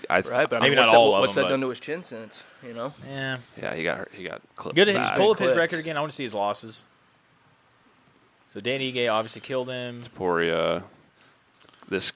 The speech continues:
Speaker 1: Kabulia.
Speaker 3: Oh, that,
Speaker 1: that
Speaker 3: that
Speaker 1: was the
Speaker 3: is
Speaker 1: jump knee.
Speaker 3: P F L's highlight
Speaker 2: The
Speaker 3: reel
Speaker 2: jumping
Speaker 3: right there.
Speaker 2: knee.
Speaker 1: Yeah. Kevin,
Speaker 3: Lost.
Speaker 1: Kevin Aguilar,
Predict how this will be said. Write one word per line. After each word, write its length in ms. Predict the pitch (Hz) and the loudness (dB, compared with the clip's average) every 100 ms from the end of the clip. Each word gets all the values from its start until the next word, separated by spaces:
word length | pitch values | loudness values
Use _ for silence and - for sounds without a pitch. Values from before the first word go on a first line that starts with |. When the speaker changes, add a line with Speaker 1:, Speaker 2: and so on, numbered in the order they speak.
| - | -8
Speaker 1:
Kabulia. 520 | 95 92 92 92 87 | -6 -2 0 2 4
Speaker 3:
Oh, 60 | 87 | 4
that, 320 | 107 117 120 - | 6 6 4 0
Speaker 1:
that 160 | 87 | 0
Speaker 3:
that 180 | 104 113 | 4 6
Speaker 1:
was 80 | 113 | 4
the 80 | 104 | 0
Speaker 3:
is 140 | 101 | 0
Speaker 1:
jump 180 | 87 - | 0 0
knee. 160 | 110 | 0
Speaker 3:
P 60 | 92 | 2
F 60 | 87 | 2
L's 500 | 104 95 95 92 - | 2 0 -4 -6 -4
highlight 440 | - 101 95 92 | 0 0 0 -4
Speaker 2:
The 60 | 90 | -8
Speaker 3:
reel 300 | 92 92 90 | -6 -6 -4
Speaker 2:
jumping 360 | 117 92 113 | -2 -2 -2
Speaker 3:
right 60 | 117 | -2
there. 160 | - - | 0 0
Speaker 2:
knee. 40 | 135 - - | -2 -8 -16
Speaker 1:
Yeah. 160 | - - _ _ _ - _ _ _ _ _ - | -16 -16 _ _ _ -20 _ _ _ _ _ -4
Kevin, 180 | 98 107 | 4 6
Speaker 3:
Lost. 500 | 113 113 - - - | 6 4 0 -2 -2
Speaker 1:
Kevin 240 | 98 95 | 0 2
Aguilar, 640 | 92 92 90 90 90 87 | 2 2 2 4 4 4